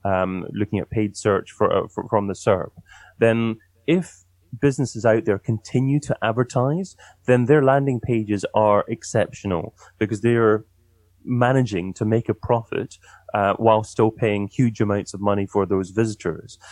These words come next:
Uh, and if you have a look at those landing pages, a lot of them start with the emotional why. Um, they've got a very specific testimonial at the top there. Uh, they go, uh, they then go into the how their product works,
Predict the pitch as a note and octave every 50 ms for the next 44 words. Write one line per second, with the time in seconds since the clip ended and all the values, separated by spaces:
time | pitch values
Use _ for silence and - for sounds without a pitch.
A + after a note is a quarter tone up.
0 | - - - - - G#2 G#2 G2 G2 A#2 A#2+ A#2+ A#2 A#2 A#2 A2 - - C3 -
1 | D3+ D#3+ E3 F#3 F3+ F#3 F#3+ - F#3 D#3+ D3+ B2+ C3+ C3 B2 A#2+ A2+ G#2+ G2+ A2
2 | A#2+ A2 G#2+ - - F#2 F2+ E2+ F2 - _ _ - - - A2+ A2+ A#2 A#2+ C3+
3 | D3+ D3 C#3+ C#3 A#2+ C3 A#2+ A2+ A2 - - B2 A#2 A#2 - G#2 G#2+ G#2 - G#2+
4 | G#2 G2+ G#2+ A2 A2 A2+ A2 - - - G#2+ G2 G2 G2 G2 F#2+ F#2 F2 E2+ E2+
5 | E2+ E2+ - - - - - - - G2 G2 G2 G2+ F2+ G#2+ G#2+ G2+ - - A2+
6 | A2 G#2 G2 B2 B2+ B2+ B2+ A#2 - - - - - A#2 - - C3 A2+ - B2
7 | - _ - B2 A2+ - - A2+ A2 A2+ A#2+ A#2+ A2+ A2+ G2+ F#2+ F#2+ - - _
8 | - - - - F#2+ F2 - - _ - G2+ F#2+ F2+ D#2+ D#2+ D#2+ - - - -
9 | - - - - G#2 G2+ G#2 G2+ A2 A#2 A2+ A2 C#3+ - - - - A#2+ A2+ A2+
10 | B2+ B2 - A#2 C3 C3+ C3+ C3 A#2 C3 C3 B2+ A#2+ - - - A2+ - - -
11 | B2 A#2+ A#2+ G#2+ G#2+ - - G#2+ G2+ G2 - - C#3 E3 F3 F3 - - - -
12 | -